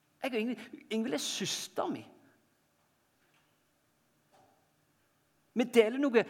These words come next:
vanvittig dypt, vi har en felles far. Det, det er ganske enormt, egentlig. Og du ser i apostelgjerningene, Romerbrevet og,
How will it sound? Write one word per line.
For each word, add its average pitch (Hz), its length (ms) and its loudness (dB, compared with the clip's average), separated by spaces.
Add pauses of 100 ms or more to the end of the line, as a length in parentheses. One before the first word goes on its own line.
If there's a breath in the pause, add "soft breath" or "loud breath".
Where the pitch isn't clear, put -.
(120)
vanvittig 202 600 0
dypt, 254 180 -2
vi 262 80 4
har 226 160 4
en 226 120 -6
felles 262 520 -2
far. - 500 -2 (4000)
Det, 233 80 4 (3000 soft breath)
det 214 80 2
er 214 100 -6
ganske 196 240 -6
enormt, 254 440 -4
egentlig. 135 360 -6 (1600 loud breath)
Og 226 100 4
du - 40 0
ser 285 200 6
i 262 40 6
apostelgjerningene, 240 760 2
Romerbrevet 208 720 2
og, 196 160 2